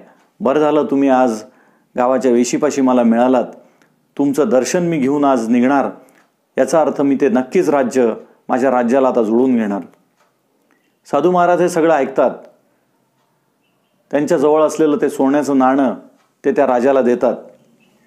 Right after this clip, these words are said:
राजा त्या नाण्याकडे बघतो, त्याला त्याचा अर्थ समजत नाही. त्याला मनाशी कुठेतरी राग येतो की आज मी एवढा मोठा राजा आणि हे साधू महाराज मला सोन्याचं नाणं देत आहेत.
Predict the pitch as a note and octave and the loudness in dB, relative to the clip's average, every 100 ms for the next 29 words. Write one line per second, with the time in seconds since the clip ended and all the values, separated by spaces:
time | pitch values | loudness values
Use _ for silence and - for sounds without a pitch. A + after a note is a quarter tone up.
0 | _ _ _ _ _ _ _ _ C3+ D3 | _ _ _ _ _ _ _ _ -2 0
1 | F#3 G3+ E3 E3 F3+ F3+ D#3+ D#3 E3+ A#2+ | 0 0 0 0 0 0 0 -2 0 -2
2 | - - _ _ _ _ _ - D#3 F3 | -4 -16 _ _ _ _ _ -4 -2 0
3 | F3 E3 C3+ C#3 C#3+ C#3 B2 B2+ A2+ G#2 | 0 0 -2 -2 -2 0 0 0 -2 -8
4 | F#2 _ _ _ _ _ _ _ _ _ | -10 _ _ _ _ _ _ _ _ _
5 | _ _ _ _ _ _ D3+ F3 F3+ E3+ | _ _ _ _ _ _ -2 0 0 0
6 | F3+ F#3+ F3+ F3+ F3+ F#3 C#3 C#3+ D#3 E3 | 0 0 0 0 2 2 2 2 2 0
7 | B2 B2+ A#2+ D3+ D3+ D3 E3 D3 C#3+ D#3 | 2 -2 2 2 2 -2 -2 0 0 0
8 | D#3 D#3+ C3 B2+ C3 - - _ _ _ | 0 0 2 0 0 -4 -16 _ _ _
9 | _ _ C#3+ D3+ D#3 C#3+ C#3+ D#3+ D#3 D#3 | _ _ -4 -2 -2 -2 0 0 2 0
10 | D3 C3 D3 D3+ D3 C#3+ C#3+ B2+ C3 C3 | 2 2 0 -2 -2 -2 0 0 2 0
11 | A#2+ A#2 | 0 -2